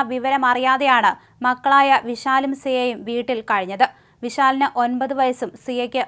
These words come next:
മൂന്നര വയസ്സുമാണ്. വിശാലിനെ രാവിലെ സ്കൂളിലേക്ക് അയച്ച ശേഷം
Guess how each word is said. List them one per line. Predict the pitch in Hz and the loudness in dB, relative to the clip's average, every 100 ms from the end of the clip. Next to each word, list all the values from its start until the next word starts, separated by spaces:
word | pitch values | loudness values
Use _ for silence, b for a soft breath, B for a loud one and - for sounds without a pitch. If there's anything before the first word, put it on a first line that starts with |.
| 233 | -6
മൂന്നര | 233 240 262 262 | -10 -2 0 0
വയസ്സുമാണ്. | 233 247 220 202 - b b b | -2 -4 -4 -2 -2 b b b
വിശാലിനെ | 233 233 269 269 285 277 | -10 0 2 2 2 4
രാവിലെ | 269 269 302 | 4 2 -2
സ്കൂളിലേക്ക് | 302 285 277 294 294 294 262 | -2 -2 0 -2 -2 0 0
അയച്ച | 262 277 | 0 -4
ശേഷം | 269 254 262 | -4 -4 -6